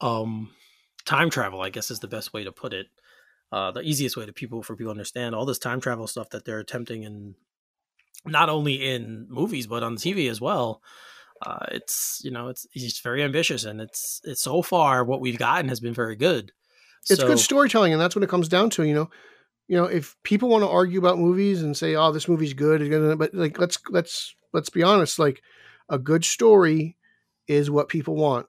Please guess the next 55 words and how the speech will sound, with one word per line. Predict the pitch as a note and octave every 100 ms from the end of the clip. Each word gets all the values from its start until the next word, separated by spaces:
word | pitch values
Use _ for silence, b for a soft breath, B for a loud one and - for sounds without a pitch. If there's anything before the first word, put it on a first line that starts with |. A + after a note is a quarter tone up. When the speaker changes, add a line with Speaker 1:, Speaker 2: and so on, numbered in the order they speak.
| -
Speaker 2:
and | C3+ C3
they | C#3
don't | D3 -
care. | D#3 D#3 E3+ -
I, | D3+ D3+ D3 C#3+
I |
still | C#3 - E3
believe | E3+ E3+ F3+
people | E3 F3
don't | E3+ D#3
care | E3
about | E3 D#3+
continuity. | - D#3 - D3+ F#3 A3+
People | - D#3 D3+
don't | D3+ -
care | D#3 D#3+
about | D3+ C#3+
universe. | E3+ G3 G#3+ G#3 - B B B _
They | D#3 F3+
wanna | F#3 F3 D#3+
be | D#3 D#3+ E3
in | C#3
front | - D#3+ F#3+
of |
a | G3+
screen | - F3+ F3+ A3+ B3 _ _ -
Speaker 1:
Right. | G#2+ F#2+
Speaker 2:
for | E3+ D3+ C#3 -
two | G3 G3
plus | G3+ F3
hours | F3 F3+ G#3+ A3 - D#3
and | D3 D3
enjoy | E3+ C#3 C3 D3+ D#3+ E3 E3+ E3 _
what | D3 D#3 -
they | D3
just | C3+ C3+ -
watched. | C3 A2 - - b -
Speaker 1:
Right. | A2 G2 - _ _ -
Speaker 2:
And | B2 B2
I | B2+
think | C3 D3
that's | C#3+ C#3+ -
what | D3+
it | C#3+
comes | C#3 C3+
down | C#3 D3+
to, | F3+ G3
and | D3
I | C3+
think | - C3+ C3+
that's | C3 A#2+ -
what | C#3+ C#3+
we've | C3 C3+
been | B2
getting. | C3 A3+ G2+